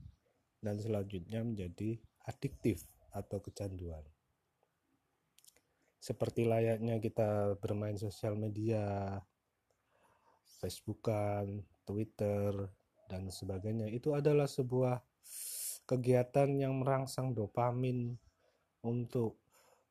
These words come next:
mengalirkan enzimnya terus-menerus, sehingga kita mengalami euforia, excited, senang, ya,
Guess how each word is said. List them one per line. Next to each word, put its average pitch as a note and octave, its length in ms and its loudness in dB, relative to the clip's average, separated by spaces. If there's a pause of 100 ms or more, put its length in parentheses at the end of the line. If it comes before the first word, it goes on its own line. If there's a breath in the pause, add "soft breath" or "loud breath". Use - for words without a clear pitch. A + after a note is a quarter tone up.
mengalirkan B2+ 800 4
enzimnya A2 640 0
terus-menerus, A2+ 960 -2 (420)
sehingga A2 400 -2
kita A2+ 320 -6
mengalami A2 720 -2 (560)
euforia, G2+ 1040 0
excited, G#2+ 800 -2 (320)
senang, A2+ 480 -2
ya, G#2+ 240 -2